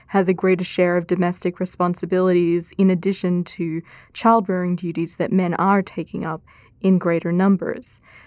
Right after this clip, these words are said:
But it's like, care work is meaningful. It needs doing. It's not inherently demeaning.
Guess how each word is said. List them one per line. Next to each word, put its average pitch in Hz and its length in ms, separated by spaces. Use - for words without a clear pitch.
But 240 100
it's - 140
like, 254 220
care 294 320
work 233 300
is 175 140
meaningful. 240 760
It 190 120
needs 180 400
doing. 220 480
It's 196 160
not 190 220
inherently 190 600
demeaning. 202 600